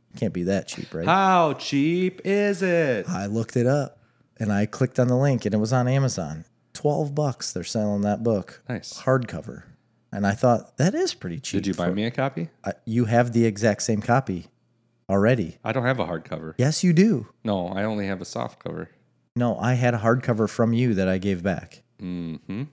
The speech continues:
Speaker 2: I don't think so.
Speaker 1: Yeah, I'm positive because I saw this cover of a book before. I've had it in my hands, and the only edition that I've read that was a, that was of Dune
Speaker 2: Okay.
Speaker 1: was a hardcover book,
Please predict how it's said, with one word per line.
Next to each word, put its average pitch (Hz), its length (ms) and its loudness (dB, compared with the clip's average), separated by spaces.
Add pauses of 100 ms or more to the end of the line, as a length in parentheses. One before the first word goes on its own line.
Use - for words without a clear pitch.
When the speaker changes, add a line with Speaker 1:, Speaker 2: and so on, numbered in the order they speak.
(1200)
Speaker 2:
I - 40 -10
don't 98 140 -8
think 110 180 -6
so. 82 260 -8
Speaker 1:
Yeah, 123 320 4
I'm 110 240 4
positive 104 560 2
because 110 280 0
I 107 100 6
saw 113 280 6
this 107 280 2
cover 107 340 2
of 98 140 0
a 98 40 -6
book 117 300 2
before. 87 440 -6 (460)
I've 90 80 -8
had 107 180 4
it 98 100 0
in 113 120 2
my 107 120 4
hands, 95 400 0
and 101 120 0
the 98 180 0
only 127 560 4 (600)
edition 117 520 2
that 107 100 0
I've 98 200 2
read 101 320 2
that 98 120 0
was 92 140 -4
a, 85 240 -4 (640)
that 95 120 -2
was 98 160 0
of 110 280 -2
Dune 110 400 2 (240)
Speaker 2:
Okay. 101 360 -6
Speaker 1:
was 95 100 -4
a 101 60 0
hardcover 113 500 0
book, 127 380 0